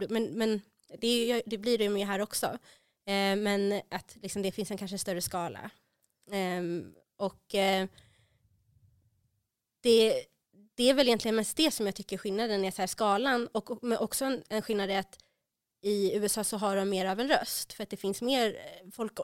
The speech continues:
utan, liksom, utanför fängelset organiserar mycket mer. Till exempel på, på skolan jag gick, gick på så hade vi ett,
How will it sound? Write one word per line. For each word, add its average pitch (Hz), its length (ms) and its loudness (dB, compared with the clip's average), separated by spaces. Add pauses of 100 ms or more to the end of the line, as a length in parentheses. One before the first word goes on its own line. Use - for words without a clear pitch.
utan, 214 320 -2
liksom, 202 320 -6
utanför 240 280 -2
fängelset 214 360 0
organiserar 196 480 -4
mycket 202 240 -6
mer. 185 300 0
Till - 560 -20
exempel 202 160 -4
på, 214 160 2
på 196 560 2 (220)
skolan 254 400 0
jag 220 80 2
gick, 220 180 -2 (240)
gick - 260 -14
på 196 160 0
så 226 100 -4
hade 208 200 -2
vi 190 220 2
ett, - 380 -4